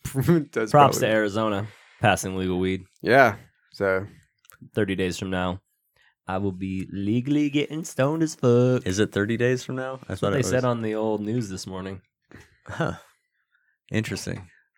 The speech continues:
Speaker 1: Yeah. How, uh, so how dry do you think, uh,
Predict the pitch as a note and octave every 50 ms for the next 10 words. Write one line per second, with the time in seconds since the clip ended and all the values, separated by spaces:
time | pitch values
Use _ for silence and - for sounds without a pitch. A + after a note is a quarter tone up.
0 | _ _ _ _ _ - G#2+ A#2 A#2 G2+ F#2 F#2+ F#2+ - G2+ G#2+ A2+ A#2 A2+ A2
1 | G2+ F2+ - - - - A2 G2+ A2 A#2+ B2+ B2+ A2+ A2+ A2+ A2 G#2+ A#2 A#2 G#2+
2 | G#2 G#2 F#2+ - - G#2 G2+ F#2 - G2+ F#2 F2+ E2+ D#2 D#2+ E2+